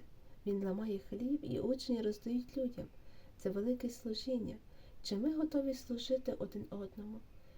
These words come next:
Чи ми готові допомогти один одному?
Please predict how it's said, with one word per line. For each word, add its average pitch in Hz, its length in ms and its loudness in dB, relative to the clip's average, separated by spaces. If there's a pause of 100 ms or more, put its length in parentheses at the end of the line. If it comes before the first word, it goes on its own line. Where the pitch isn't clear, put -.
(160)
Чи 214 120 2
ми 220 120 6
готові 226 340 0
допомогти 214 680 -2
один 180 360 0
одному? - 460 -6